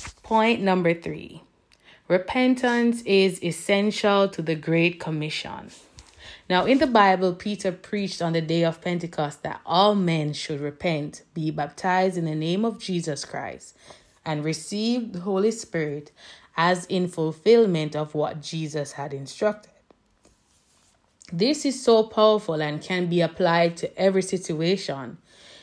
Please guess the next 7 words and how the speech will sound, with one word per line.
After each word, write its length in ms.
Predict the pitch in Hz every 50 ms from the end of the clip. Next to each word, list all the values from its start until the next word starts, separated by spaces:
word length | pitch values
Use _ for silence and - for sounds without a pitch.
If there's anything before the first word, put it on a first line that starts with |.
| _ _ -
Three 260 | - 247 269 285 294
s-, 220 | 285 294 - - -
simple 500 | - - - - 254 240 254 247 254 247
steps 500 | 247 - - - 175 160 160 - - - -
to 120 | - 160
success. 920 | 151 - - - 156 - - - - - - - - - - - - - _ _ _ _ _ _
One, 540 | - 165 160 175 185 208 226 254 285 349 359